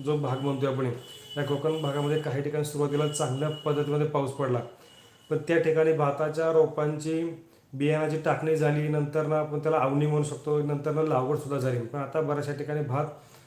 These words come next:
हा पिवळा पडायला लागला आहे, पाणी कमी पडायला लागले, काही ठिकाणी पाणीसुद्धा आहे तरी पण भात पिवळा पडतोय. तर त्या ठिकाणी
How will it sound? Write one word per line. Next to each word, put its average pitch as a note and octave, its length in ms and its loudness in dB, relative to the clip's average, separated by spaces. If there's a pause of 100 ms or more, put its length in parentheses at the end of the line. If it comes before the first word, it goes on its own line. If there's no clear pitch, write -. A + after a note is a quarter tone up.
(240)
हा D3+ 80 4
पिवळा D#3 420 4
पडायला D3+ 320 2
लागला D3 260 0
आहे, D#3 200 -4
पाणी C#3+ 400 -2
कमी D#3 240 0
पडायला D3 300 2
लागले, D3 240 2
काही D3 200 -2
ठिकाणी D3+ 300 -2
पाणीसुद्धा C#3+ 580 0
आहे C#3 340 2 (340)
तरी D3 100 0
पण D3 220 0
भात C#3 140 -2
पिवळा C#3 260 0
पडतोय. A#2+ 320 -2 (560)
तर D3 60 -4
त्या D#3+ 180 4
ठिकाणी E3 600 2